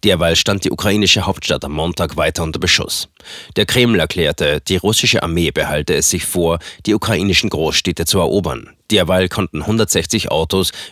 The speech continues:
die seit rund zwei Wochen belagerte Hafenstadt Mariupol über einen Fluchtkorridor verlassen. Inmitten der heftigen Kämpfe begannen die Unterhändler der Ukraine und Russlands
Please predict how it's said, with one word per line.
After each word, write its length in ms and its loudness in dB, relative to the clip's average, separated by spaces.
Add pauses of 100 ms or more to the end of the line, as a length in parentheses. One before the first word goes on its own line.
(100)
die 100 0
seit 240 -2
rund 180 -2
zwei 220 0
Wochen 260 -2
belagerte 460 -2
Hafenstadt 480 -2
Mariupol 640 0 (260)
über 200 2
einen 180 0
Fluchtkorridor 680 -4
verlassen. 480 -4 (800)
Inmitten 420 4
der 120 2
heftigen 360 -2
Kämpfe 400 0
begannen 340 0
die 100 0
Unterhändler 680 -2
der 120 -2
Ukraine 460 -2
und 140 -6
Russlands 420 0